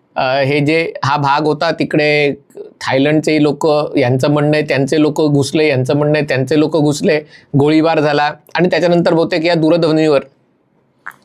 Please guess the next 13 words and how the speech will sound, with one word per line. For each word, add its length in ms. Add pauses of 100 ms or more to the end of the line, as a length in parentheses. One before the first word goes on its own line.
(140)
तो 100
रेकॉर्ड 340
करण्यात 340
आला 200 (1300)
कंबोडियाच्या 580
बाजूनी. 400 (380)
आणि 100
त्याच्यात 320
तिने 380 (140)
असं 200
म्हणताना 580 (140)
आढळलंय 440
की, 260